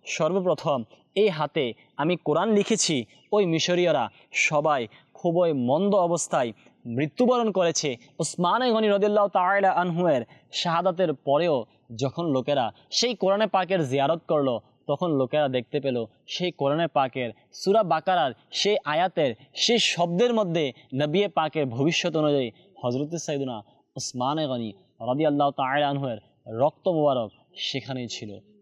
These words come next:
এ থেকে আমাদের কি শিক্ষণীয় বিষয়? প্রথমত, নবী পাক যে ভবিষ্যৎবাণী করে গিয়েছেন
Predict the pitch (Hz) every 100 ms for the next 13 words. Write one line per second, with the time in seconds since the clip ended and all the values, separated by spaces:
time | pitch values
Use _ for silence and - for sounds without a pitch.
0 | _ 180 - 202 185 185 185 - 233 185
1 | - 139 123 104 104 107 101 _ _ -
2 | 208 240 208 139 131 _ _ 120 135 165
3 | 208 - 165 170 165 135 143 160 175 127
4 | 117 143 185 175 165 147 139 147